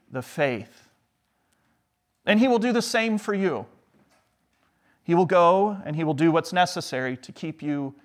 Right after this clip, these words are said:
in the faith. So don't wallow in the dark things of this world,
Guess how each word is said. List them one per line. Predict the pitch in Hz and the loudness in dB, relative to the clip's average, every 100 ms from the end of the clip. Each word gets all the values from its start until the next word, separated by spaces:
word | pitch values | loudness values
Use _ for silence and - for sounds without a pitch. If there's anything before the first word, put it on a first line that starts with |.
| _ _ | _ _
in | 131 | -10
the | 135 | -10
faith. | 139 147 101 - _ _ _ _ _ _ _ _ _ _ _ _ _ _ _ _ _ _ | -4 -4 -4 -10 _ _ _ _ _ _ _ _ _ _ _ _ _ _ _ _ _ _
So | - 170 | -2 0
don't | 143 208 240 202 | 4 2 2 0
wallow | 175 214 233 156 147 147 160 - | 4 6 6 4 2 0 -6 -10
in | 156 | -6
the | 151 | 2
dark | 175 175 175 | 4 4 0
things | - 202 175 | -6 -4 -2
of | 151 123 | -4 -6
this | 139 - | -8 -2
world, | 180 156 104 110 | 0 2 0 -4